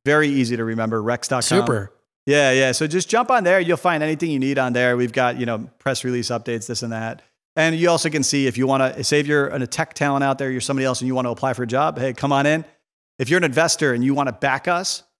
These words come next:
Speaker 1: hey, we're taking investors. We're open for the first time to investors in our technology stuff. And we are gonna, we're gonna cru-, we're gonna go, we're gonna do our best to crush it, but also you'll be a part of a big mission and what we're working on,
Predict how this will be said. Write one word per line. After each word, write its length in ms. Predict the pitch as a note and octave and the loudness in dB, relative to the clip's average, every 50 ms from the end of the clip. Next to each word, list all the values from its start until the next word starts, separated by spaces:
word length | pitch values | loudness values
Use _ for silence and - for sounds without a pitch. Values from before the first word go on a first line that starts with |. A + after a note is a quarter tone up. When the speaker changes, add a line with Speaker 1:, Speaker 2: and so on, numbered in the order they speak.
| _ _ - | _ _ 0
Speaker 1:
hey, 160 | D3+ D#3 D3+ | 2 2 2
we're 120 | C3+ C#3 | 2 0
taking 300 | B2 - D#3+ D#3 - D#3+ | -2 0 -2 0 0 -2
investors. 400 | C#3+ B2 C3+ C#3 C3 - D3 A#2 | -2 0 0 0 0 -2 -4 -2
We're 100 | C3+ C3+ | -2 0
open 220 | C3 C3+ C3 C#3 B2+ | 0 0 -2 -4 -8
for 100 | - - | -6 -8
the 80 | B2+ | -10
first 280 | - - C#3 C#3 B2 - | -6 -4 -4 -4 -4 -2
time 160 | C#3 C3 B2+ B2 | -2 -2 -2 -2
to 60 | A#2 | -2
investors 400 | A2+ A#2 A#2+ A#2+ - C3 A#2 A#2+ | -2 -2 -4 -4 -4 -6 -6 -6
in 60 | B2 | -6
our 80 | A#2+ A#2 | -6 -6
technology 540 | - C3 - - B2 A#2+ A#2+ B2+ B2+ C3+ | -6 -8 -6 -6 -4 -4 -4 -4 -4 -4
stuff. 320 | B2 - - D3+ D3+ - - _ _ _ _ _ _ _ _ _ _ - | -6 -2 -2 -2 -2 -2 -6 _ _ _ _ _ _ _ _ _ _ -2
And 240 | C3+ C#3 C3+ C3 C3 | 0 0 0 2 0
we 100 | D3+ E3 | 0 0
are 60 | D#3 | 2
gonna, 320 | E3 E3+ D#3+ D#3 D3+ - - | 2 2 2 2 -2 -2 -4
we're 120 | C#3+ C#3+ | -4 -2
gonna 140 | D3+ D3 C3+ | -2 -2 -2
cru-, 260 | - - D3 D3 D3+ - | -2 0 -2 -2 0 -2
we're 140 | D3 C#3 | -4 -2
gonna 160 | C3 C#3 C3+ A#2+ | 0 0 -2 0
go, 200 | A#2 C3+ C3+ - | 0 0 0 0
we're 180 | - C3 A#2+ | -2 -4 -2
gonna 140 | B2 B2+ A#2+ | -2 -2 -4
do 180 | A2 C3 C3+ B2+ | -2 0 0 0
our 80 | A#2+ | 2
best 200 | A#2+ C3 A#2+ - | 2 0 -2 -2
to 80 | - A#2+ | -4 -10
crush 320 | - - C#3 C#3+ C#3 - | -4 -2 -2 0 0 0
it, 100 | F#3 - | -2 0
but 120 | - B2+ B2+ | 0 0 0
also 220 | C3 B2+ - C3+ | 0 0 0 -2
you'll 100 | C3 B2+ | -4 -2
be 80 | B2+ B2 | -2 -4
a 60 | A2+ | -4
part 220 | - - C3+ C3 B2 | -2 -2 -2 -2 -2
of 60 | A#2 | -4
a 60 | A2+ | -6
big 260 | G2+ - B2+ B2 A#2 A#2+ | -4 -4 -6 -6 -4 -4
mission 360 | A#2+ A#2 - - D#3 D#3 C#3+ - _ _ - - | -4 -4 -2 -2 -4 -4 -6 -12 _ _ -12 -6
and 60 | C3 | -4
what 80 | B2+ B2 | -4 -2
we're 100 | B2+ B2 | -2 -2
working 300 | B2 C3+ B2+ - D3 D3 | -2 -2 -2 -2 -2 -2
on, 220 | D3 D#3 D#3+ D3+ | -2 -2 -4 -6